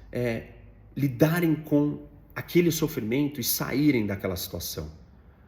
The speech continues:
Porque sair daquela situação envolve, sim, entender a realidade.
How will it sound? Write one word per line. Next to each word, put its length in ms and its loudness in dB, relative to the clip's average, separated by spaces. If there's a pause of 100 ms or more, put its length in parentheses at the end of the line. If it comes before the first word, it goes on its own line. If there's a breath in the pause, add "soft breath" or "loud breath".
(160 soft breath)
Porque 200 2
sair 340 2
daquela 320 2
situação 640 -2 (460 loud breath)
envolve, 680 4
sim, 560 2 (440)
entender 460 2
a 60 2
realidade. 760 -4